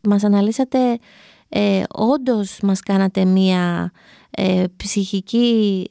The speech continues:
ε, ψυχολογική τομογραφία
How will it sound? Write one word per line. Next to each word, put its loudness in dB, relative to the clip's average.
ε, -4
ψυχολογική -2
τομογραφία -2